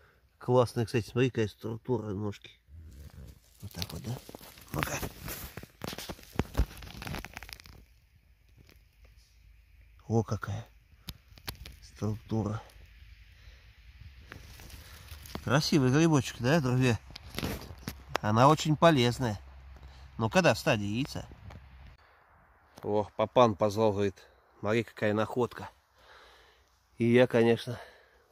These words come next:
доволен такой находкой. <laughs> Смотрите, какой беленький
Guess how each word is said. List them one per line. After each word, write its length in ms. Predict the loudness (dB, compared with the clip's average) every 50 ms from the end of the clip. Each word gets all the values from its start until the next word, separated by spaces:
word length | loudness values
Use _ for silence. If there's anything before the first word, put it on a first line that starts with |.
| _ _ _ _ _
доволен 560 | 0 4 4 6 6 6 6 4 4 2 -2
такой 300 | -4 -6 -6 -4 -2 0
находкой. 520 | 0 0 0 0 -2 -6 -6 -6 -10 -16 -18 -18 -4 -2
<laughs> 1160 | -2 -2 -2 -4 -6 -6 -4 _ -6 -6 -6 -8 _ -12 -10 -10 -10 -10 -12 -12 -14 -16 -18
Смотрите, 540 | -8 -2 2 2 4 4 2 0 -4 -10 -18
какой 400 | -18 -18 -16 -14 -14 -14 -14 -16 -20 _ _ _ _ _ _ _ _ _ _
беленький 760 | -8 -2 4 6 6 6 6 4 2 0 0 -2 -4 -4 -6